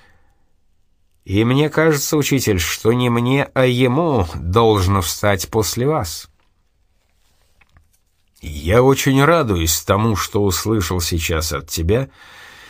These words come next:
и верю в твою искренность, но он должен побывать сначала хранителем древнего знака.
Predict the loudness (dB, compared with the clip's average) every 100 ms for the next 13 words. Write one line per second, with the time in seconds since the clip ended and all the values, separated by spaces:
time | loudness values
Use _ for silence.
0 | -20 -20 _ 0 2 4 4 2 2 2
1 | 4 4 2 0 0 0 0 -2 -4 -2
2 | 2 2 4 4 4 2 0 0 2 4
3 | 2 0 -2 0 2 2 2 0 0 2
4 | 0 0 0 2 2 2 4 2 2 0
5 | 0 2 0 0 -4 -14